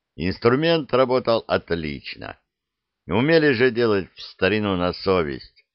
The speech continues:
не то что нынешние пластмассовые поделки. Ну что ж, инструменты готовы, технику на трупах я отработал,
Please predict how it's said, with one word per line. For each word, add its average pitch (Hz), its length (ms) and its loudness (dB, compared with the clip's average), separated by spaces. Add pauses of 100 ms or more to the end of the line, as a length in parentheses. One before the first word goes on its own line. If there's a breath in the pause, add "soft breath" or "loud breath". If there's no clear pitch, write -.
(440)
не 107 280 0
то 117 180 2
что 104 200 -2
нынешние 90 680 -2 (260 soft breath)
пластмассовые 87 800 0
поделки. 73 800 -4 (800)
Ну 165 160 4
что 76 260 -4
ж, - 140 -16 (560)
инструменты 160 680 0
готовы, 123 760 2
технику 131 520 2
на 87 140 -2
трупах 82 460 -6
я 76 140 -2
отработал, 117 800 0